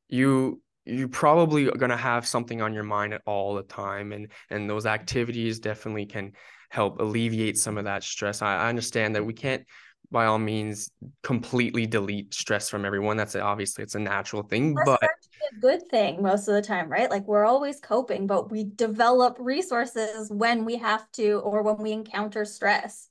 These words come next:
Speaker 2: right? <laughs>
Speaker 1: We adapt. Yeah, we adapt. Just like the, just like the program is adaptable to, to the coach's needs, um, uh, us as humans tend to, to adapt to our environments that we're in. So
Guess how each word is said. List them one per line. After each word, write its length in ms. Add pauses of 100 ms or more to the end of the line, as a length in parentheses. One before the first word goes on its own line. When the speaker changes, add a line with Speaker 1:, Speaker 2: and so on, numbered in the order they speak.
Speaker 2:
right? 300 (220)
<laughs> 60
Speaker 1:
We 180
adapt. 560
Yeah, 220
we 160
adapt. 480
Just 220
like 220
the, 200
just 180
like 120
the 100
program 480
is 80
adaptable 600
to, 220
to 140
the 80
coach's 360
needs, 420 (360)
um, 640
uh, 140 (360)
us 220
as 260
humans 540
tend 320
to, 200
to 160
adapt 360
to 80
our 60
environments 500
that 120
we're 120
in. 160
So 240